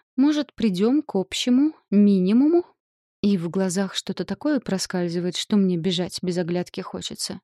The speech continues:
без шуток. «Не понимаю», — отвечаю боссу, уже теряя весь свой запал позитива. «Страшно. Коршунов умеет пугать.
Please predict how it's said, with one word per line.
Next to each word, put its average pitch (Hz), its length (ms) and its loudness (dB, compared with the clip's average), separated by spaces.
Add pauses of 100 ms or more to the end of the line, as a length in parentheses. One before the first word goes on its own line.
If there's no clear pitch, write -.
без 190 300 0
шуток. - 480 -4 (720)
«Не 226 320 8
понимаю», — 220 680 4 (520)
отвечаю 180 560 -4
боссу, 190 340 -4
уже 175 180 -2
теряя 180 340 -2
весь 175 260 -2
свой 175 260 -4
запал 170 360 -6
позитива. 180 600 -4 (380)
«Страшно. - 720 -8 (180)
Коршунов 208 580 -2
умеет 180 460 0
пугать. 180 440 -6